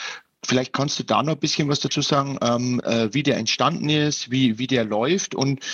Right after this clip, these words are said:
was ja häufig so bei dem Thema Online-Shop, ähm, immer wieder ein Punkt ist, ist das,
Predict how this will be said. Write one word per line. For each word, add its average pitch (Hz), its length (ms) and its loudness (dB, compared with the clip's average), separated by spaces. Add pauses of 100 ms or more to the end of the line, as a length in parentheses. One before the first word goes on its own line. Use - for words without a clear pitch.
(360)
was 127 240 -2
ja 131 120 2
häufig 143 360 0
so 151 100 0
bei 120 400 2
dem 113 180 -4
Thema 123 320 0
Online-Shop, 139 720 0
ähm, 120 440 2
immer 135 260 2
wieder 123 340 2 (380)
ein 110 200 0
Punkt 165 380 0
ist, 143 140 2
ist 139 160 0
das, 143 160 2